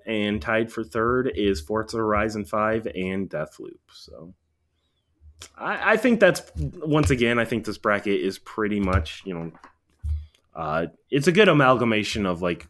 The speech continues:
you know, our gaming. Uh, but with that, I think that's an end of this episode. And then next episode, we are getting into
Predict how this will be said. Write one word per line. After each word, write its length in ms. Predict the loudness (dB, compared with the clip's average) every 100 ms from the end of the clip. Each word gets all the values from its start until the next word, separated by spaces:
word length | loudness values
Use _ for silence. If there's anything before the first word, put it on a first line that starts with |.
| -6
you 100 | -2
know, 160 | -2
our 240 | -2 -2 -2
gaming. 560 | -6 -2 0 2 0 -8 -20 _ _ _ -20 -20 _ _ _ -20 -8
Uh, 280 | -4 -2 -2
but 200 | 0 0
with 480 | 2 -2 -4 -8 -4
that, 540 | 0 2 2 0 -2
I 80 | -4
think 240 | -2 -2 0
that's 220 | -2 0
an 80 | 2
end 160 | 2 2
of 240 | -2 -2
this 260 | -2 0 0
episode. 600 | 0 0 2 4 4 2
And 320 | 0 0 2
then 240 | 2 2
next 280 | 2 0 -2
episode, 440 | -2 -2 -2 0 2
we 180 | 2
are 100 | 2
getting 320 | 2 0 0 -2
into 1120 | -4 -4 -6 -6 -2 0 2 2 0 -2 -6